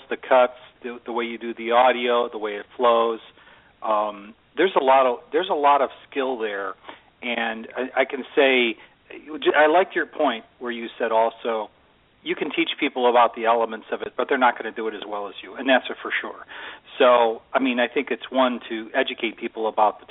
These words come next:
tools and how to leverage them, and I think that's, that's a good sales technique to get to the next layer with somebody who really wants to take it to the next level. And, and it's not a cost.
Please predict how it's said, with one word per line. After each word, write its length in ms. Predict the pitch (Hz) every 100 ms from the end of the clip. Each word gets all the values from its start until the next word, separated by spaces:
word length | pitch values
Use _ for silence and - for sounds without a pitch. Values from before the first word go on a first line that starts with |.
| -
tools 320 | 117 107 107 - - - - -
and 120 | -
how 160 | 120
to 60 | 113
leverage 340 | 113 107 110 -
them, 220 | 113 104 110
and 100 | 107
I 60 | 123
think 200 | - 127 -
that's, 160 | 110 - - _ - -
that's 140 | 190
a 40 | 185
good 140 | 151 -
sales 220 | 123 123 -
technique 320 | 113 - 107 -
to 180 | - 104 98
get 160 | 110 -
to 80 | 107
the 100 | 104
next 220 | 104 98
layer 260 | 110 113 110
with 140 | 101 -
somebody 240 | 110 104
who 260 | 98 110 113 _
really 220 | 127 117
wants 220 | 107 110 -
to 120 | 104 - - - -
take 140 | 131
it 60 | - -
to 40 |
the 80 | 107
next 220 | 104 101 -
level. 240 | 113 107 - - - -
And, 140 | 202
and 140 | 185 190
it's 160 | 185
not 160 | 196 233
a 60 | 262
cost. 340 | 123 110 101